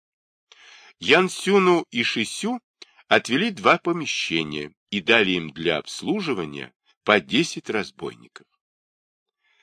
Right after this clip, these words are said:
В тот день после пиршества все разошлись по своим делам, а на следующий день снова собрались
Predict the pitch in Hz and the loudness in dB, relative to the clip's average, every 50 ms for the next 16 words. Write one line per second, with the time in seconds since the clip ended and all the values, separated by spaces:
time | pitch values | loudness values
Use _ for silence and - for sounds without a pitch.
0 | _ _ _ _ _ _ _ _ - - - - - 156 151 123 113 101 95 117 | _ _ _ _ _ _ _ _ -20 -20 -2 4 4 4 4 4 0 -4 0 2
1 | 151 151 135 120 - 135 135 123 - - - 113 104 _ - 180 202 190 - - | 2 2 2 0 2 4 4 4 4 0 -4 -4 -4 _ -4 -4 -4 -4 -4 -4
2 | 92 85 - - _ - 80 78 73 - - - - - - - 147 175 180 175 | -6 -8 -8 -12 _ -8 -6 -6 -6 -6 -10 -12 -12 -6 0 2 2 4 2 2
3 | - - 110 113 107 92 98 95 - - 160 175 170 - - 110 - - 101 101 | -2 -4 -4 -2 -2 0 -2 -2 -2 -4 -6 -6 -6 -8 -10 -10 -8 -4 -2 -2
4 | 123 139 135 127 143 143 113 85 65 60 _ _ _ _ _ _ _ _ - - | -2 -2 -4 -6 -6 -4 -4 -4 -6 -8 _ _ _ _ _ _ _ _ -20 -20
5 | - - - 98 98 95 87 - - - 208 254 208 156 107 - - - - 80 | -8 -2 0 0 2 2 0 -2 -2 -4 -4 -2 -2 -4 -4 -4 -4 -6 -6 -8
6 | 71 - 76 73 64 _ _ _ _ _ _ - - - - 151 180 196 190 180 | -10 -10 -10 -10 -12 _ _ _ _ _ _ -14 -10 -6 2 6 6 6 8 6
7 | 180 - - 165 135 139 135 135 123 127 123 - - - | 4 2 0 0 2 2 2 2 2 -2 -6 -6 -10 -12